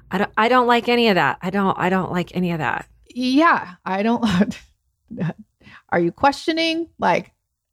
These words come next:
Speaker 2: did you
Speaker 1: No,
Speaker 2: really?
Speaker 1: I just think,
Speaker 2: What?
Speaker 1: like, you, if you're in that situation and you see a police officer, just, like, run, run behind 'em real quick. <laughs>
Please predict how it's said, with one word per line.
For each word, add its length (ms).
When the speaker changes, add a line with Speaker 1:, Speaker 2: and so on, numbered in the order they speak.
Speaker 2:
did 220
you 100
Speaker 1:
No, 160
Speaker 2:
really? 360
Speaker 1:
I 40
just 280
think, 320
Speaker 2:
What? 220
Speaker 1:
like, 300
you, 580
if 180
you're 160
in 120
that 160
situation 520
and 140
you 60
see 180
a 40
police 360
officer, 840
just, 220
like, 220
run, 420
run 240
behind 460
'em 200
real 140
quick. 520
<laughs> 40